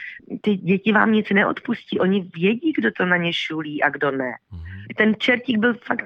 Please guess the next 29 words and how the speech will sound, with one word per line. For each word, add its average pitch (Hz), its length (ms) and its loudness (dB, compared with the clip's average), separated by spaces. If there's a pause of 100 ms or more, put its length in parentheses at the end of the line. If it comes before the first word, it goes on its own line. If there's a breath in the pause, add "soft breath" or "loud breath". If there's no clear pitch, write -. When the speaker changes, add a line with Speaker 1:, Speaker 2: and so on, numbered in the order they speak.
Speaker 1:
<laughs> - 80 -4
u 269 100 4
toho 294 200 0
Jirky 208 340 0
Mádla 190 360 0
tak 190 240 -2
rozkošnej, 196 680 -4 (280 loud breath)
že 233 80 -2
i 214 120 0
já 196 220 4
se 220 120 -4
na 214 120 0
něj 214 200 -2
zadívala 190 520 0
jako 190 240 0 (400 loud breath)
se 196 160 0
zájmem 190 440 2
a 180 80 -4
říkám: 170 320 -8
„No 160 180 -8
to 165 80 -6
je 151 180 -2
paráda, 151 540 0 (200 loud breath)
Speaker 2:
Hmm. 90 240 -10
Speaker 1:
co 156 100 -6
tam 165 220 -4
jako 165 260 -4
předvádíš.“ 156 800 -2
Takže 160 300 -2